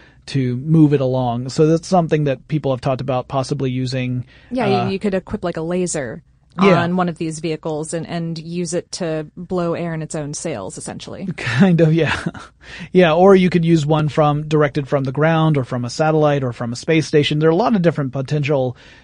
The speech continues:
Speaker 1: uses of this. Uh, so I'm really excited that we're seeing what could be the dawn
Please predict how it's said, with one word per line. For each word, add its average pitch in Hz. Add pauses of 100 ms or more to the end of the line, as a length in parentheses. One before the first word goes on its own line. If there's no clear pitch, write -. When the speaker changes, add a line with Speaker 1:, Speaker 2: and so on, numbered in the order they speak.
(100)
Speaker 1:
uses 151
of 123
this. 123 (340)
Uh, 131 (380)
so 220
I'm 208
really 233
excited 175
that 131 (100)
we're 160
seeing 196
what 156
could 160
be 135 (400)
the 147
dawn 139